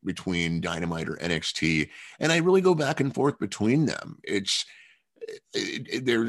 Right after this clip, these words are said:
it just depends on the week. And, and I'll give an honorable mention to Ring of Honor because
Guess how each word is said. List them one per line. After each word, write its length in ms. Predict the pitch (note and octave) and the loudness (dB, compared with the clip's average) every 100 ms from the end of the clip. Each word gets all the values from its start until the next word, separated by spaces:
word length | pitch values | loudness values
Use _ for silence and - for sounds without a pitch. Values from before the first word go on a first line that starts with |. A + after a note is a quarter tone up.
| - | 0
it 100 | B2 | 0
just 220 | A#2+ C3 | 2 2
depends 420 | C3 B2+ C#3 C3+ | 0 0 0 2
on 140 | A#2+ A2 | 0 0
the 80 | F#2 | 0
week. 420 | G#2 G2 E2+ - | 2 2 0 -4
And, 260 | - G#2+ G#2+ | 0 2 0
and 120 | G#2+ | 0
I'll 80 | D#3 | 2
give 160 | D#3+ D#3 | 2 2
an 80 | |
honorable 400 | C#3+ C#3 C3 A2+ | 0 0 0 0
mention 480 | G2 F2+ A2 - F#2+ | 0 0 0 0 0
to 180 | F2 G2 | 2 0
Ring 160 | F2 E2+ | 2 -2
of 80 | |
Honor 380 | E2 F2+ E2 A#1+ | -2 -4 -6 -6
because 380 | D2+ D#2 F2+ - | -4 -2 0 0